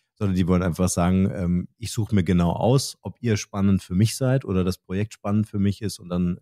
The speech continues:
investiere ich mich da. Aber ich kann mir nichts Besseres vorstellen, vielleicht auch so eine gewisse Heterogenität in einem Beirat zu haben,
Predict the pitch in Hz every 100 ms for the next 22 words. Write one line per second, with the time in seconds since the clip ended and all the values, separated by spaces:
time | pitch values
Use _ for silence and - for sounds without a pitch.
0 | - 85 82 - 104 110 120 120 117 _
1 | _ _ _ 92 101 95 _ - - 101
2 | 98 104 151 - - 107 98 - 135 127
3 | 95 101 107 - _ _ - 117 - 101
4 | 110 95 101 95 80 107 120 98 98 92
5 | 82 104 98 95 87 78 90 131 98 76
6 | - 78 80 82 113